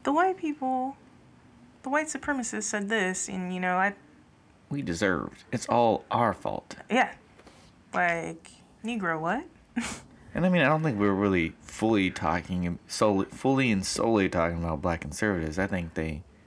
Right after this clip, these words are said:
Speaker 2: they presented definitely opinion that we do have some sort of advocacy that we should, to an extent, pull ourselves out and, like, stop playing victim. I, I get that. That part is, like,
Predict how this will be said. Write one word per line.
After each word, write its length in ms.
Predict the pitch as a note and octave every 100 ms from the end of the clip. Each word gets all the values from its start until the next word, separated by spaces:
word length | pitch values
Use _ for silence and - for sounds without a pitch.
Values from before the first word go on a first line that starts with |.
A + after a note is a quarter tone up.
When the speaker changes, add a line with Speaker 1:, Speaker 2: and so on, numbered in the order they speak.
| -
Speaker 2:
they 100 | G#2
presented 540 | G2 F2 F2 E2+ E2
definitely 520 | D#2+ D#2 E2 D#2 C2+ - - - - - -
opinion 460 | F#2+ - G2+ G2 F2+
that 220 | E2 -
we 100 | G2
do 160 | F2+ F2+
have 320 | E2+ E2+ F2
some 300 | - G#2 G#2
sort 240 | - F#2+
of 40 | F2
advocacy 640 | F2 F2 F2 - E2 E2
that 180 | F2 E2+
we 160 | F#2 -
should, 420 | - - G2+ G2 - - - - - _ - - - - - -
to 160 | - C3
an 100 | A#2
extent, 440 | A2 - G#2 F2+
pull 320 | - B2+ A2+
ourselves 460 | G#2+ G2+ - G#2 -
out 300 | G2 E2+ - -
and, 180 | F#2+ F2
like, 220 | F2+ F2
stop 300 | - F2 -
playing 260 | - F2+ F2
victim. 320 | F2 - C#2+
I, 140 | G2 F#2
I 120 | G#2+
get 280 | G#2+ G2+ G#2+
that. 360 | - F#2 D2 - -
That 200 | G#2+ G#2+
part 280 | - F2 -
is, 160 | F#2
like, 260 | F2+ F#2 -